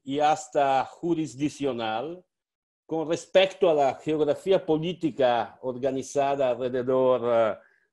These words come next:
de la norma nacional y de las, eh, relaciones, eh, internacionales. Bueno, hay que, eh, subrayar, eh, que estos espacios logísticos,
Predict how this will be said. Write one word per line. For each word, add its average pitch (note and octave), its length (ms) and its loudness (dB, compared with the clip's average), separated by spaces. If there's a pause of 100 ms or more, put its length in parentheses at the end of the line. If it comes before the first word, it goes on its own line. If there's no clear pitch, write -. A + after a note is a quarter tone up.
de A#2 120 -4
la A#2+ 100 0
norma C#3 360 0
nacional A2 1040 -4
y A#2+ 80 -12
de A2+ 100 -4
las, A2 380 -6
eh, G#2+ 180 -4 (240)
relaciones, G#2 920 -10
eh, G2 220 -10 (280)
internacionales. - 1040 -18 (720)
Bueno, B2+ 520 -4 (800)
hay E3+ 380 0
que, E3 520 0
eh, B2+ 520 2
subrayar, C3+ 1120 -2
eh, E3 160 -12 (440)
que D#3 380 -2
estos F#3+ 400 2
espacios E3 760 -2
logísticos, C3 1080 -4